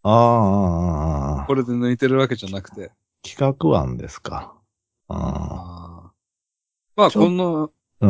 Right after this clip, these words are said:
Speaker 1: ん。
Speaker 2: 今のメール読みを聞いて、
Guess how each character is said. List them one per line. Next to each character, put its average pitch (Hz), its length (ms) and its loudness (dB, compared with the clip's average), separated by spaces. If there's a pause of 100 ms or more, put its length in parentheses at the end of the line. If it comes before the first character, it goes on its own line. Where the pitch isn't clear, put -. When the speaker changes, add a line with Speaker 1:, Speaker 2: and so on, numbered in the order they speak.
Speaker 1:
ん。 82 40 6
Speaker 2:
今 143 160 4
の 127 140 0
メ 123 320 0
ー 123 40 -2
ル 120 120 0
読 120 180 -6
み 120 280 -2
を 117 200 -2
聞 117 280 -2
い - 20 -6
て、 120 520 4